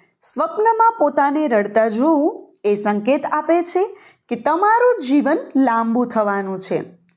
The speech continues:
અને તમને જીવનમાં ઘણી બધી ખુશીઓ મળવાની છે.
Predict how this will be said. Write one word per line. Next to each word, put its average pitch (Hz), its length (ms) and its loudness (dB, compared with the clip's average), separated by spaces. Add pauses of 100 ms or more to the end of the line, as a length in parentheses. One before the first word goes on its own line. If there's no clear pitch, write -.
અને 196 180 -2
તમને 330 600 0
જીવનમાં 240 600 -2
ઘણી 453 420 0
બધી 381 400 2
ખુશીઓ 240 440 2
મળવાની 190 560 0
છે. - 420 -2